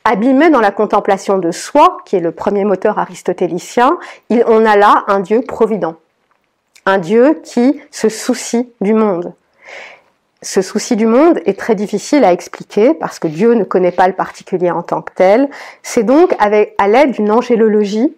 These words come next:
qu'Avicenne va expliquer que ce Dieu transcendant, euh, qui, qui, qui ne connaît pas le particulier en tant que tel, peut se soucier du monde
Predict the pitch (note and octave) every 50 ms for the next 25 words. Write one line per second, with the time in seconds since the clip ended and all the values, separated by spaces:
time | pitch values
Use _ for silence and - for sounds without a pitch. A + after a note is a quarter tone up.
0 | _ _ _ - C4+ A#3+ F#3 G#3+ G#3 - - - A#3 A#3+ C#4 D4 A#3+ - - F#3+
1 | F#3+ F3+ G3 F#3+ G#3 - - - _ _ _ _ _ _ _ _ _ - - C4+
2 | - - - - - C4 B3+ - - F3 F3+ - _ _ _ _ _ _ _ -
3 | G#3 - - - G3+ F3+ E3+ - G3 G#3 A3+ C#4 F4 - - _ _ _ _ _
4 | - - - G3 F#3 - - G3 F#3 F#3 F#3+ G3 A3+ C#4+ F4 - - _ _ _
5 | _ _ _ _ _ _ - - F3 E3+ E3+ E3 D#3+ D#3+ D#3+ - - - - _
6 | _ _ _ - - G3+ F#3 - - - - - - - - F3+ F3 F3 F3 G#3
7 | F#3 F3+ F#3 F#3+ - D#4+ E4+ D4 A#3 - G#3 F#3+ - - - - - G3+ F3 G3
8 | G3 F#3 F#3 - - F3 F3+ - F3+ E3+ - - F3 - - G3+ G3+ A3 C4+ D4
9 | D4 - - - _ _ _ - - C4 B3+ C4+ D#4+ D#4+ - - - - C4 B3+
10 | C4 - A3 - - - G3+ F#3+ G3+ F#3+ G#3 A#3 C4 C4+ A#3+